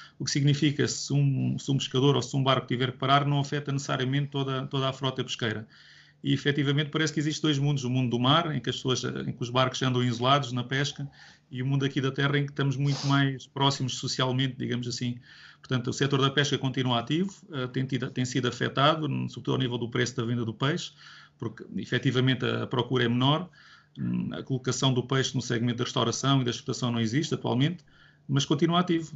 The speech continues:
Eh, e, e nesse aspecto também temos essa missão social de, por um lado, proteger o segmento da pesca e, por outro lado, fazer chegar bom peixe a quem está em casa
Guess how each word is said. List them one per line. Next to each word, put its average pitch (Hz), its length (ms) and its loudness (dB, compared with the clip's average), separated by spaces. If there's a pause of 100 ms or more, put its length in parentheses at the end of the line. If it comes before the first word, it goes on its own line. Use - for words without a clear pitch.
(100)
Eh, - 200 -8
e, - 420 -4
e - 20 -4
nesse 123 260 2
aspecto 143 280 2
também 147 180 2
temos 147 240 2
essa 147 220 4
missão 139 320 2
social 135 460 2
de, 143 320 2 (260)
por 131 100 -2
um 139 120 4
lado, 120 260 6 (360)
proteger 131 500 2
o 113 140 -4
segmento 120 420 -4
da 120 80 -4
pesca 151 360 -2
e, 156 100 -4
por 151 180 -2
outro 151 200 0
lado, 156 300 2
fazer 143 300 -2
chegar 147 280 -2
bom 143 200 -2
peixe 151 360 0
a - 20 -6
quem - 140 0
está 143 180 2
em 127 80 0
casa 143 420 0